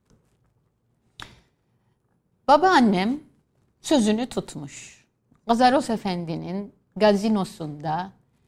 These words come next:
ona hem aşçılık yapmış, eşi olmuş, üvey evlatlarının annesi olmuş ve en ufak bir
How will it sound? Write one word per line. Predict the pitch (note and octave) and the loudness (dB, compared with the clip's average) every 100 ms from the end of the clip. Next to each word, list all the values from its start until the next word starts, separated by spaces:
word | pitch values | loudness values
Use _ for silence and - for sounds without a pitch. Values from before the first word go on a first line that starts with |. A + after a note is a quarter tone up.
| _ _ _ _ _ - | _ _ _ _ _ 2
ona | B3 B3 A#3+ - | 2 2 0 0
hem | A#3 B3+ B3+ - - _ _ _ _ _ _ _ | 2 2 0 -8 -18 _ _ _ _ _ _ _
aşçılık | - F#3+ - - F3+ F#3 F#3 | -2 -2 -2 0 0 -2 -4
yapmış, | E3 D#3+ - D#3+ E3 - - _ _ _ _ _ _ _ _ _ | -6 -6 -10 -14 -14 -18 -20 _ _ _ _ _ _ _ _ _
eşi | G#3+ A3 - A3 G#3+ G3+ _ _ | 2 2 0 -2 -2 -4 _ _
olmuş, | F3 E3 D#3 D#3+ F3+ F3 - - _ _ _ _ _ _ _ _ _ _ _ | -2 -2 -2 -6 -6 -10 -16 -20 _ _ _ _ _ _ _ _ _ _ _
üvey | A3 A3 A3+ C4+ G#3+ | 0 4 4 2 2
evlatlarının | G#3+ G3 F#3+ F#3+ F3 F3 F3 E3 F3 F#3+ G#3 - _ - | 0 2 0 -2 -6 -4 -4 -4 -4 -6 -8 -16 _ -2
annesi | F#3 G3 F#3 F3 - F#3 | 0 2 0 -2 -4 -2
olmuş | F3 F3 E3+ A3 B3+ - F#3 | 0 0 -2 -4 -6 -10 -4
ve | G3 - - | -2 -2 -4
en | A3+ C4 C4 | -2 -2 -4
ufak | G#3 - A3 A3 - F3+ | -8 -2 -4 -4 -8 -4
bir | G#3 | -4